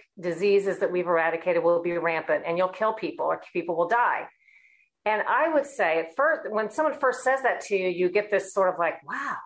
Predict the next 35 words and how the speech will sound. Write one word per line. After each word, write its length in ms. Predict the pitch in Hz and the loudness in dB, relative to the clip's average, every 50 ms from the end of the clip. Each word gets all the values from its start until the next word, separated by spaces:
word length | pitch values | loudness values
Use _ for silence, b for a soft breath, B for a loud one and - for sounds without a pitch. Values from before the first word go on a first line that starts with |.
| - _ _ _ _ _ _ _ _ _ _ _ _ _ _ _ | -16 _ _ _ _ _ _ _ _ _ _ _ _ _ _ _
But 100 | 220 220 | -2 -2
if 100 | 226 233 | -2 -2
you 80 | 262 262 | -4 -6
start 340 | 254 - 294 285 247 - - | -2 0 0 0 0 2 2
thinking 260 | 277 277 277 302 269 | 0 0 2 2 2
it 80 | 254 233 | 2 2
out 160 | 202 - 170 | 2 2 2
rationally 400 | 196 202 233 - - - 220 202 | 0 0 0 -2 -2 0 0 0
as 100 | 180 - | 0 0
a 80 | 175 | -4
journalist, 720 | - - 180 185 247 294 294 185 139 - - - - - - _ _ _ _ _ _ _ _ _ | -4 -2 -2 0 2 2 2 2 2 0 -2 -4 -12 -16 -20 _ _ _ _ _ _ _ _ _
it's 220 | - 233 247 - - | -2 -2 -2 0 0
not 240 | 349 339 311 - 190 | 0 0 0 0 -2
my 260 | 180 190 233 302 311 | 0 0 2 0 0
job 320 | 233 214 185 160 160 - | 0 0 0 0 -2 -4
to 80 | - 175 | -6 -6
decide 380 | 180 175 - - 190 180 170 | -8 -6 -2 -2 -2 0 -2
how 240 | 175 - 202 220 247 | -2 -2 0 0 0
people 340 | 254 - 247 220 - 202 196 | 0 -2 -4 -2 0 0 0
use 320 | 175 196 220 220 - - | 0 0 -2 -2 -4 -4
factual 400 | - 202 185 185 - - 196 180 | -2 -2 -2 -2 -2 -2 0 0
information 520 | 180 170 170 - 175 170 175 175 - 185 160 | 0 0 -2 -2 0 0 0 0 -2 -4 -2
that 100 | 165 151 | 0 0
I 80 | 147 | 0
give 340 | 139 139 170 208 247 226 185 | 0 2 2 2 2 2 2
them, 280 | 160 151 117 - - - _ _ _ _ | 0 -2 -2 -2 -6 -14 _ _ _ _
and 160 | - 170 170 | -4 -4 0
therefore 300 | 165 196 202 - - 208 | 2 0 0 2 0 0
to 100 | 196 180 | 0 0
try 220 | - - - 196 180 | -4 -2 0 0 0
to 60 | 185 | 2
make 260 | 180 175 185 190 - | 2 0 0 0 0
them 100 | 202 185 | -4 -4
behave 380 | 160 170 156 - 170 185 214 | -2 -4 -2 0 0 2 2
a 40 | 233 | 2